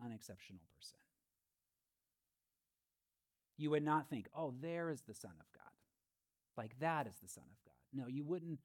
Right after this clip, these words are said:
you wouldn't be able to identify him. How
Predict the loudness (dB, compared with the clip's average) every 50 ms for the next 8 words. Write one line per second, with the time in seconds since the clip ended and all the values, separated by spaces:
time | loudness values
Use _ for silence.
0 | _ _ _ -4 -2 0 0 0 0 0 0 0 2 2 2 4 2 2 0 2
1 | 2 2 2 2 2 0 0 0 -2 -4 -6 -8 -8 -8 -10 -14 -16 -18 -18 -20
2 | -20 _ _ _ _ _ _ _ _ _ _ _ _ _ _ _ _ _ _ _
3 | _ _ _ _ _ _ _ _ _ _ _ _ _ _ _ _ _ _ _ _
4 | _ _ _ _ _ _ _ _ _ _ _ _ _ _ _ _ _ _ _ _
5 | _ _ _ _ _ -2 2 4 6 6 6 6 4 2